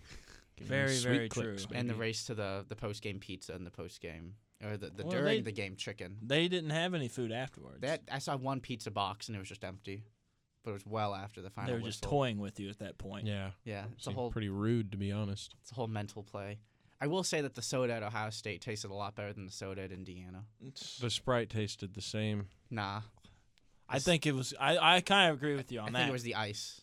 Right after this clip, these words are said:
Speaker 3: though.
Speaker 1: The
Speaker 3: The
Speaker 1: difference
Speaker 3: ice
Speaker 2: That's what I've
Speaker 1: maker,
Speaker 2: been
Speaker 1: the
Speaker 2: saying.
Speaker 1: difference maker was the McDonald's smoothie.
Speaker 3: So,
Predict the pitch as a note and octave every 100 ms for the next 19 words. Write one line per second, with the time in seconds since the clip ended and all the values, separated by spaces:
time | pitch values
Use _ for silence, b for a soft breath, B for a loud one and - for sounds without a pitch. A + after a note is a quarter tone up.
0 | - G#2+ A2 - - C#3+ G#3 E3+ E3+ D3+
1 | A#3+ B3 A#3 G3 D#3 G#3 G#3+ G3+ D3+ F3+
2 | D#3+ D3 C#3 A#2 A#2+ A2+ A2+ G#2+ F#2 F#2
3 | - F#2 E2+ F#3+ E3+ E3